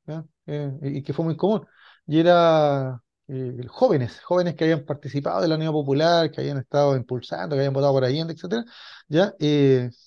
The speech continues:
se vieron forzados a irse, o sea que fueron hasta la casa, los agarraron, no les dieron tiempo ni para armar una maleta, los pusieron en el aeropuerto y los mandaron al destino, donde fuera, a donde cayeran, ¿no?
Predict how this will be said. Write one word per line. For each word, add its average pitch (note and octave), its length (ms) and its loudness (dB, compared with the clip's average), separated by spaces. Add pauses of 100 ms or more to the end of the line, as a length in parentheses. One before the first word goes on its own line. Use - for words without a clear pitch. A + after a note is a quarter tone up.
(200)
se - 160 -6
vieron D#3 260 -2
forzados F#3 640 -2 (400)
a D3+ 100 -2
irse, G#3+ 320 -6
o A#2 80 -12
sea D3+ 240 -4
que C#3 160 -6 (160)
fueron E3 200 -4
hasta C#3+ 200 -4
la C#3 120 0
casa, F#3 380 0
los D3 140 2
agarraron, E3+ 560 2 (280)
no E3+ 140 -6
les D3+ 80 4
dieron D3+ 220 2
tiempo D#3+ 260 -4
ni C#3+ 80 -2
para C3+ 160 0
armar C#3+ 220 -2
una C#3 160 -2
maleta, F#3+ 480 -2
los C#3+ 160 -6
pusieron D3+ 360 -6
en D3 60 -2
el C#3 60 2
aeropuerto F#3+ 600 -2 (300)
y - 80 -4
los D3+ 140 2
mandaron E3+ 460 2 (100)
al D#3 200 2
destino, D#3 360 -4
donde C#3+ 160 -4
fuera, C#3+ 260 -4 (220)
a C3+ 80 -8
donde C#3+ 180 -4
cayeran, D3 380 2
¿no? G#2+ 180 -10